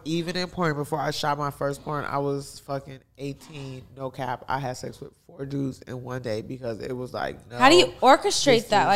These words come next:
Speaker 2: Like you said,
Speaker 1: this is
Speaker 2: like, you're
Speaker 1: whack.
Speaker 2: talking about
Speaker 1: This
Speaker 2: having, you know.
Speaker 1: Well, it was only four dudes. It's twenty-four hours in a
Speaker 2: But
Speaker 1: day.
Speaker 2: you just talked about two from the fucking, that dude, whatever, being a problem, and you just said, "Oh, but it's only four dudes."
Speaker 1: Oh, but this one, what was one day? Was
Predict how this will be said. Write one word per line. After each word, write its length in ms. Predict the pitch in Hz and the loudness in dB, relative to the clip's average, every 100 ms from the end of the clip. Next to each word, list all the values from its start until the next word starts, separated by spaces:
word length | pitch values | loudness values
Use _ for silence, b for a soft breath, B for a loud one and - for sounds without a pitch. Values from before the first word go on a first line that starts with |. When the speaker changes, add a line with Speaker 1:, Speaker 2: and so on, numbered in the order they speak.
| 208 | 2
Speaker 2:
Like 100 | 226 | -4
you 80 | |
said, 380 | 226 - 240 262 | -6 4 8 8
Speaker 1:
this 60 | 175 | 6
is 40 | |
Speaker 2:
like, 200 | 185 196 | 2 0
you're 80 | 147 | 0
Speaker 1:
whack. 200 | 139 226 | 0 0
Speaker 2:
talking 300 | 233 262 254 | 4 4 6
about 380 | 254 233 226 226 | 4 6 6 6
Speaker 1:
This 80 | 214 | 4
Speaker 2:
having, 600 | 220 220 214 220 214 214 196 _ _ _ _ _ | 4 4 2 -2 -4 -8 -14 _ _ _ _ _
you 120 | 202 | -2
know. 60 | 196 | 2
Speaker 1:
Well, 120 | 311 | 2
it 40 | |
was 100 | 359 | 2
only 220 | 381 349 302 | 0 -4 -8
four 320 | - - 262 | -6 -6 -6
dudes. 460 | 262 311 302 - | -6 -8 -8 -6
It's 160 | 269 226 | -6 -6
twenty-four 400 | - 247 226 208 | -8 -10 -6 -4
hours 320 | 196 208 190 | -2 -4 -6
in 60 | 170 | -6
a 60 | - | -4
Speaker 2:
But 120 | 277 | -2
Speaker 1:
day. 80 | - | -2
Speaker 2:
you 40 | 262 | -2
just 220 | 277 - | -2 2
talked 220 | 269 262 | 2 2
about 320 | 247 240 208 | 2 4 2
two 360 | - - 254 247 | -2 0 2 2
from 340 | - 220 208 | 2 0 2
the 100 | 202 | -2
fucking, 800 | 196 214 208 202 196 190 185 175 - 190 | 0 -2 0 -2 0 0 -2 -6 -10 -2
that 360 | 196 220 202 | 6 6 6
dude, 220 | 196 226 | 2 0
whatever, 260 | 208 208 208 | 2 2 2
being 220 | 196 190 | 0 -2
a 40 | 185 | -2
problem, 380 | 190 190 190 | 4 4 4
and 100 | 190 | 0
you 80 | 185 | -2
just 140 | 190 190 | -4 0
said, 160 | 202 - | 0 0
"Oh, 160 | 277 | -2
but 100 | 285 | -2
it's 140 | 277 277 | -2 -2
only 180 | 262 262 | -4 -4
four 300 | 247 240 220 | -2 -2 -2
dudes." 520 | 202 254 240 240 _ _ _ _ | -2 -4 -4 -8 _ _ _ _
Speaker 1:
Oh, 120 | 214 | 2
but 100 | 285 | 2
this 180 | 320 359 | 2 0
one, 180 | 523 311 | -4 -2
what 160 | 302 403 | 0 0
was 160 | 392 | 0
one 180 | 339 359 | -4 -6
day? 440 | 370 339 254 165 143 b _ | -4 0 2 2 0 b _
Was 260 | - 220 | -8 -6